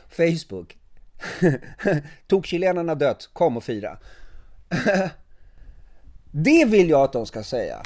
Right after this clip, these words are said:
Vad jag minns honom som, ja, han var provokativ, han var, han kan vara dum i huvudet, han kan vara det och det och det. Det spelar inte mer roll, men han var en glad fan. Det är det enda som jag önskar, att någon som känner mig,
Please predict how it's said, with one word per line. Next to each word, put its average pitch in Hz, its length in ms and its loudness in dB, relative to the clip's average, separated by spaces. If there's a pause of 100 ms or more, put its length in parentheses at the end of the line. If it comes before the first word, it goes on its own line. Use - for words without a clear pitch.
(120)
Vad 180 180 4
jag 269 140 2
minns 226 360 0
honom 220 360 -2
som, 113 280 -4
ja, 107 140 -8
han 117 180 -6
var 113 80 -6
provokativ, 180 920 0
han 117 320 -6
var, 104 260 0
han 117 180 -6
kan 107 140 -10
vara 101 120 -8
dum 104 180 -6
i 104 40 -4
huvudet, 131 500 -2
han 120 180 -8
kan 107 180 -10
vara 104 120 -6
det 131 220 -4
och 117 80 -2
det 120 160 -2
och 113 80 -2
det. 185 160 0
Det 147 200 -6
spelar 208 240 -6
inte 160 120 -6
mer 147 100 -2
roll, 127 100 -2
men 110 120 -6
han 120 120 -10
var 117 80 -6
en 113 180 -6
glad 196 460 4
fan. - 380 -14 (1040)
Det 113 340 4 (180)
är 85 100 -8
det 82 60 -10
enda 53 240 -12
som - 180 -12
jag 50 260 -16
önskar, - 320 -14
att - 280 -18 (120)
någon 110 160 0
som 95 120 -4
känner 80 280 -6
mig, - 220 -16